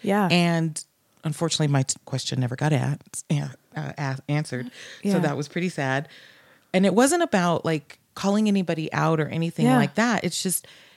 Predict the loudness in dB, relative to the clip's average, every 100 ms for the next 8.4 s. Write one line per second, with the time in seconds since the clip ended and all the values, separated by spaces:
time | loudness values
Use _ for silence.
0 | _ 0 2 2 0 2 0 0 -2 -2
1 | 0 0 -2 0 0 0 0 -2 -2 -2
2 | -2 0 0 2 2 0 -2 -8 -8 -4
3 | -2 0 0 0 0 0 0 0 0 2
4 | 2 2 0 0 -2 -4 -6 -8 -8 -6
5 | -4 -6 -8 -8 -8 -8 -10 -10 -12 -20
6 | _ _ -20 -20 -20 _ -6 -4 -2 -2
7 | -2 0 2 4 4 4 4 2 2 4
8 | 4 4 -8 -14